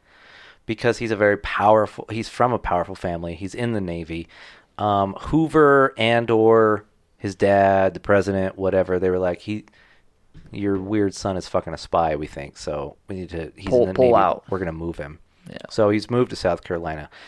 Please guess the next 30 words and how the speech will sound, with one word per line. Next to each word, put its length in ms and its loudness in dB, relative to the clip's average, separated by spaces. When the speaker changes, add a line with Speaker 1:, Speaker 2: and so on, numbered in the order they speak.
Speaker 1:
Now, 100 2
the 80 2
Navy 240 2
just 180 -4
recently 280 0
created 280 4
a 40 0
new 120 -4
program 520 4
called 340 0
the 80 -4
Motor 480 2
Torpedo 640 2
Boat 440 2
Squadron 640 2
Training 400 -2
Center. 480 -2
Speaker 2:
Well, 140 -4
that's 140 -8
a 40 -8
long 460 -4
name. 380 -6
Speaker 1:
They 240 4
are 280 4
making 640 -2
a 220 2
squadron 680 0
of 300 0
torpedo 760 0
speedboats. 840 -6